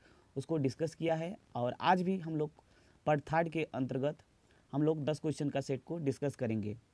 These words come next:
ठीक है। तो चलिए हम लोग बिना time गवाए चलिए शुरू करते हैं। दोस्तों, जो पहला question है, किस हड़प्पाकालीन स्थल से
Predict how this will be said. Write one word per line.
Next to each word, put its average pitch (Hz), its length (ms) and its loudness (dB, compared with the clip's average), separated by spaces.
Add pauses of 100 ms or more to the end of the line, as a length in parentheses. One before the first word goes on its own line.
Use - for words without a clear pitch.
(180)
ठीक 202 160 0
है। 131 140 -2 (280)
तो 131 120 0
चलिए 170 280 2
हम 175 140 0
लोग 180 160 -2
बिना 156 180 0
time 156 320 0
गवाए 151 240 2
चलिए 143 360 -2 (160)
शुरू 143 120 0
करते 113 260 -2
हैं। 110 220 -6 (480)
दोस्तों, 151 220 -4
जो 196 80 -2
पहला 160 320 0
question 147 360 -4
है, 120 180 -8 (640)
किस 208 240 -4
हड़प्पाकालीन 139 760 0 (480)
स्थल 175 320 2
से 117 260 -6